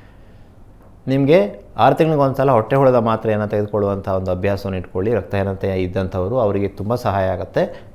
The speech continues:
So ಅದೊಂದು ಮಾಡೋದು. ಜೊತೆಯಲ್ಲಿ ಎ ಬಿ ಸಿ ಜ್ಯೂಸ್ ತುಂಬ ಸಹಾಯ ಮಾಡುತ್ತೆ. ಆ್ಯಪಲ್, ಒಂದು ಆ್ಯಪಲ್ ಸಿಪ್ಪೆ ತೆಗೆದಿರುವಂಥದ್ದು, ಅರ್ಧ ಬೀಟ್ರೂಟ್, ಒಂದು ಕ್ಯಾರೆಟ್, ಎಲ್ಲವನ್ನು ಸಿಪ್ಪೆ ತೆಗೆದು ಸ್ವಲ್ಪ ನೀರು ಹಾಕಿ ಮಿಕ್ಸಿಯಲ್ಲಿ ತಿರುಗಿಸಿ, ಬೆಳಗ್ಗೆ ಒಂದು ಗ್ಲಾಸು, ಸಂಜೆ ಒಂದು ಗ್ಲಾಸು ಕುಡಿಯೋದ್ರಿಂದಾಗಿ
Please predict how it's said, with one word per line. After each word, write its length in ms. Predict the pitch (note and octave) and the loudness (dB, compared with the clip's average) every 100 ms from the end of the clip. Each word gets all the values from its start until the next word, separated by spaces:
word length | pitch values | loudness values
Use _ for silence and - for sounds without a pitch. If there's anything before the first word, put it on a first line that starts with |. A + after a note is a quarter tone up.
| - | -2
So 100 | A#2 | 0
ಅದೊಂದು 280 | G#2 A2 G#2+ | 2 2 2
ಮಾಡೋದು. 380 | A#2 G#2 - - - - - | 0 0 -4 -18 -20 -20 -4
ಜೊತೆಯಲ್ಲಿ 540 | B2+ D#3+ D#3 F3+ A3 - - - - - - - - - | 4 6 8 8 4 -2 -20 -20 -20 -20 -20 -20 -8 6
ಎ 100 | D3 | 8
ಬಿ 180 | D#3+ F3+ | 10 8
ಸಿ 140 | F3 | 8
ಜ್ಯೂಸ್ 560 | C#3+ C#3 A#2 - - - | 6 6 4 0 -18 -10
ತುಂಬ 200 | C3 D#3 | 2 4
ಸಹಾಯ 340 | - B2+ B2 | 6 6 6
ಮಾಡುತ್ತೆ. 680 | A#2+ A2 G#2 D3 F3 - - - - - - - - - | 6 2 0 0 0 -2 -16 -20 -20 -20 -20 -20 -14 2
ಆ್ಯಪಲ್, 380 | A#2 C3+ E3 D#3+ | 4 6 6 6
ಒಂದು 240 | A#2 B2 | 4 6
ಆ್ಯಪಲ್ 360 | A2+ A2+ D#3+ G3+ - - | 4 4 2 0 -6 -8
ಸಿಪ್ಪೆ 220 | A2+ B2+ | -2 0
ತೆಗೆದಿರುವಂಥದ್ದು, 960 | A#2 A2+ A2+ A2 G#2 A2 A2+ D#3 - - - - - - - | 0 2 4 2 2 -2 -2 -2 -4 -16 -20 -20 -20 -20 -4
ಅರ್ಧ 200 | G#2+ A2+ | 0 4
ಬೀಟ್ರೂಟ್, 580 | B2 A2+ B2 B2 F3+ - - - - - - - | 6 6 4 4 0 0 -8 -20 -20 -20 -20 -4
ಒಂದು 180 | A#2+ C3+ | -2 2
ಕ್ಯಾರೆಟ್, 460 | A#2 G2 F#2+ - - - - | 4 4 2 -4 -14 -10 -2
ಎಲ್ಲವನ್ನು 340 | A#2 B2 B2 | 2 4 2
ಸಿಪ್ಪೆ 260 | A#2 A2 A2+ | -2 -4 -2
ತೆಗೆದು 360 | A2+ G#2+ C#3+ F3+ - - - - - | 0 0 0 -4 -12 -20 -20 -20 -14
ಸ್ವಲ್ಪ 220 | - A2+ A2+ | -6 -2 0
ನೀರು 260 | A#2 C3+ | 4 4
ಹಾಕಿ 220 | A2+ - | 4 0
ಮಿಕ್ಸಿಯಲ್ಲಿ 440 | B2+ A#2 - C3 B2 | -4 -4 0 -2 2
ತಿರುಗಿಸಿ, 380 | A2+ G#2 - D3+ | 0 -2 -4 -4
ಬೆಳಗ್ಗೆ 300 | G#2+ A#2+ C3 | 0 2 2
ಒಂದು 200 | A#2+ G#2 | 2 0
ಗ್ಲಾಸು, 260 | G#2 G#2 | -2 -2
ಸಂಜೆ 240 | B2+ A2+ A#2 | -2 0 0
ಒಂದು 240 | G#2+ G#2 | 0 -2
ಗ್ಲಾಸು 260 | G2+ G2+ - | -4 -4 -4
ಕುಡಿಯೋದ್ರಿಂದಾಗಿ 840 | G#2+ A2+ G#2+ G#2 F#2+ F#2+ D3 F3 | 0 0 0 -2 -2 -2 -2 -2